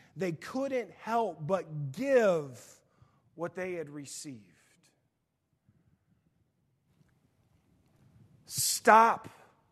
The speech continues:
selling, or stop buying, stop pursuing, and start giving. This is the crux of this passage. And yes,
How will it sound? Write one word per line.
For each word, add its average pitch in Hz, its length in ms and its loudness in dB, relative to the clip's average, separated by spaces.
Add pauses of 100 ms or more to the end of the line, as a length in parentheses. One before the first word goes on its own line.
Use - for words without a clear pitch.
(280)
selling, 180 640 0
or 156 120 -4
stop 190 400 -4
buying, 180 520 0 (500)
stop - 460 0
pursuing, 156 760 -6 (680)
and 139 120 -8
start 156 340 -6
giving. 113 320 -8 (1200)
This - 580 -4 (380)
is 127 160 -12
the 143 80 -8
crux - 720 -8 (560)
of 139 100 -4
this 160 140 -6
passage. - 720 -10 (1040)
And 156 120 -6
yes, - 680 -2